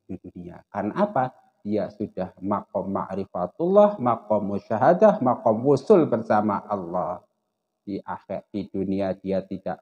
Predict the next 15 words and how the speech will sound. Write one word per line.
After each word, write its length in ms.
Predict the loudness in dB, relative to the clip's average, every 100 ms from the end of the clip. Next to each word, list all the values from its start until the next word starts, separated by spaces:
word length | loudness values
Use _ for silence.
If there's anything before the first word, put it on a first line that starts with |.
| -8
mendapatkan 720 | -6 -6 -6 -10 -10 -12 -12
ketakutan, 800 | -14 -12 -12 -8 -2 4 4 2
apalagi 480 | -2 -2 -2 -2 -4
mara 240 | -4 -4
bahaya, 560 | -4 0 6 6 6 2 -10 -2
dan 160 | 2 2
di 80 | 0
akhirat 480 | -2 0 -2 0
pun 100 | -2
begi-, 800 | 0 0 4 6 6 2 -8 -20
begitu. 460 | -18 -16 -16 -16 -20 -20 _ _ _
Itu 160 | 0 6
balasan 560 | 6 6 4 6 6
yang 320 | 6 4 2
pertama, 480 | -4 -6 -6 -4 -4